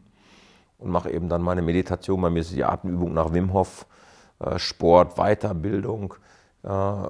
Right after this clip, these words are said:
um selber mit mir gut umzugehen. Und wenn du selber nicht gut mit dir umgehst, wie willst du dann mit Menschen gut umgehen? Und das lebe ich meinen Leuten halt auch vor.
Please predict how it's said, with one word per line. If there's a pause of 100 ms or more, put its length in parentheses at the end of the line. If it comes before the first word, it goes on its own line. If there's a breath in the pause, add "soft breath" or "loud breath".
(460)
um
selber
mit
mir
gut
umzugehen.
Und
wenn
du
selber
nicht
gut
mit
dir
umgehst,
wie
willst
du
dann
mit
Menschen
gut
umgehen?
Und
das
lebe
ich
meinen
Leuten
halt
auch
vor.